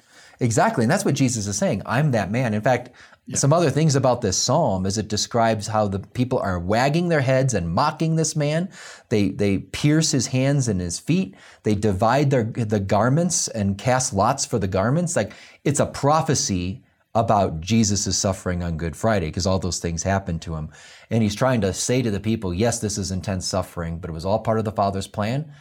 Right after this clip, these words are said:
Speaker 1: and the Father's gonna raise me up on the third day."
Speaker 2: Well, it's a great example of Jesus', uh, in-depth teaching style, you know,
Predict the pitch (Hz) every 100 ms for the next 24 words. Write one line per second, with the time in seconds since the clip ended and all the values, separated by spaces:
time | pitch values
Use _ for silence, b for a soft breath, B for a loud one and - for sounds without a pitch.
0 | B B 90 85 - 101 107 101 98 78
1 | 90 101 101 101 101 92 90 87 87 71
2 | - - _ _ _ _ 117 110 113 117
3 | 151 123 95 110 117 117 92 85 90 107
4 | 98 95 - 104 92 90 90 117 131 -
5 | - 160 143 117 117 - - - 113 -
6 | 117 101 - - 107 101 101 98 95 95
7 | 92